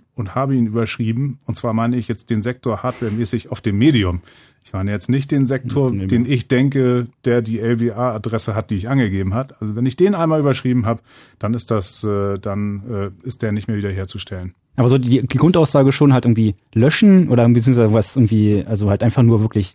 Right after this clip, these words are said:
Speaker 2: als löschen markieren sozusagen, beziehungsweise formatieren, reicht halt nicht aus, weil man
Speaker 1: Nein.
Speaker 2: sonst wirklich die Daten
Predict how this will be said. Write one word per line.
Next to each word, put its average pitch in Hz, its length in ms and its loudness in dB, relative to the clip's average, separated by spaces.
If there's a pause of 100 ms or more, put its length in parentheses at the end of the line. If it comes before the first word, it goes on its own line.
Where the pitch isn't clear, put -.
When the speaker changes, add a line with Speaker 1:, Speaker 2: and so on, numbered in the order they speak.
Speaker 2:
als 113 220 -2
löschen 139 320 2
markieren 156 400 4
sozusagen, 131 680 2
beziehungsweise 110 380 2
formatieren, 156 720 4 (240)
reicht 117 240 0
halt 107 140 2
nicht 156 160 2
aus, 156 180 2
weil 131 100 4
man 123 120 6
Speaker 1:
Nein. 123 140 4
Speaker 2:
sonst 90 120 -2
wirklich 143 480 2
die 135 140 2
Daten 120 280 2